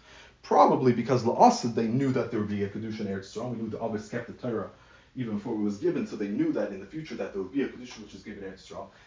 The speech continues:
Therefore, uh, they took certain obligations,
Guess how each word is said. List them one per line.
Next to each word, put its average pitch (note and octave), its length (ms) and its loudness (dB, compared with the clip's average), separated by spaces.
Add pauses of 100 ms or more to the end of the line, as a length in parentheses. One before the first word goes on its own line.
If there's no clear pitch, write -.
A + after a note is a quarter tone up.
(100)
Therefore, C#3+ 640 0 (360)
uh, A2+ 140 -6
they G#2+ 120 -12
took - 260 -12
certain C#3 260 -6
obligations, D3 760 -4